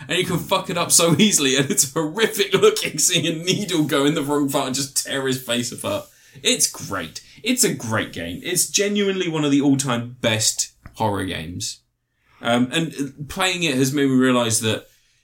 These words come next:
you know, we really are lacking in this sort of shit. Like, Resident Evil's gone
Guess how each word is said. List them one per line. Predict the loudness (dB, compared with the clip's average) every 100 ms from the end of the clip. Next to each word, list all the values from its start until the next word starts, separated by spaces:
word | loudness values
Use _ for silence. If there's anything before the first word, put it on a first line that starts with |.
| _ _
you | 0 2
know, | 2 -2 -6
we | 0 0 2
really | 0 4 4
are | 4 2
lacking | 2 0 0 -2 -4
in | -2 -2
this | 0
sort | 0 0
of | -2
shit. | -2 -2
Like, | -4 0
Resident | 0 2 2
Evil's | 2 0
gone | -2 -2 -4